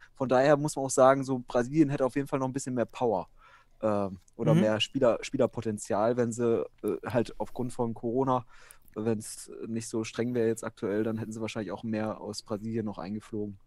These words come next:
Speaker 2: Ja, ja, bitter. Ja.
Speaker 1: Deswegen ist es ein Testspiel, was ganz interessant war, ähm, aber ist jetzt nicht so,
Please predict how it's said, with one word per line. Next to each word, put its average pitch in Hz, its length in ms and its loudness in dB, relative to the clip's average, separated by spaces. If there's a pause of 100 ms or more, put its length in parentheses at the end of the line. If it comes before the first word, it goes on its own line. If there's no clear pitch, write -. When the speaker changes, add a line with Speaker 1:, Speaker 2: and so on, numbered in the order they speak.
(340)
Speaker 2:
Ja, 143 320 4 (440)
ja, 117 420 0
bitter. 110 300 -4 (340)
Ja. 120 140 4
Speaker 1:
Deswegen 123 140 2
ist 156 100 -4
es - 180 -10 (260)
ein 131 80 -6
Testspiel, 180 440 4
was 147 160 0
ganz 139 180 0
interessant 123 400 -6
war, 160 200 -4 (420)
ähm, 123 320 4 (100)
aber 117 320 4
ist 113 80 -4
jetzt - 220 -8
nicht 117 100 -6
so, 110 320 -4